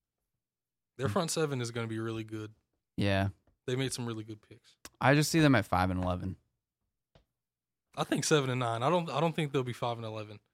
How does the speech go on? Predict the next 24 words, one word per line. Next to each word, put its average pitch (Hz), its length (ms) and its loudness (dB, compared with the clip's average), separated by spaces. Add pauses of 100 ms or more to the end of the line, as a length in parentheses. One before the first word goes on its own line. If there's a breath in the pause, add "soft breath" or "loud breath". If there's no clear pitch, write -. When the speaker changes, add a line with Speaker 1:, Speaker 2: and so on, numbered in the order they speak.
(320)
Speaker 1:
I 117 60 -4
think 180 200 4
having 165 340 2 (100)
Jimmy 147 300 -4
G 131 200 -6
healthy 117 300 -4
is 113 100 -6
gonna 117 180 -4
make 120 220 -6
a 120 180 -4
huge 120 380 -6
difference 110 320 -8
for 117 140 -8
them, 110 240 -6 (460)
like 135 160 0
when 131 80 0
he 123 80 -2
came 120 240 -6
in 113 60 -6
a 113 40 -8
few 117 140 -8
years 110 240 -6
ago. 104 300 -10
Speaker 2:
Mm. 101 140 -8